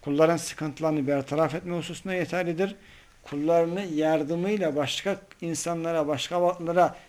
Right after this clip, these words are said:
ihtiyaç duymaz hale getirmekte de yeterlidir. Öyleyse el-kafi olarak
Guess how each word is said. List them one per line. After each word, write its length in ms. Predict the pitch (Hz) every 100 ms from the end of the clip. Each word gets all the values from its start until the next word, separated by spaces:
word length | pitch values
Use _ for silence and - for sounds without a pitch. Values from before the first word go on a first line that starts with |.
| _
ihtiyaç 580 | 156 127 - 170 170 - -
duymaz 540 | 147 151 165 208 - -
hale 280 | 160 165 165
getirmekte 640 | 151 - 170 156 - 165
de 60 |
yeterlidir. 760 | 147 120 - 104 90 - - - _ - - - -
Öyleyse 560 | 160 160 127 170 190 - - -
el-kafi 760 | 147 156 135 - 160 156 175 196
olarak 360 | 165 147 135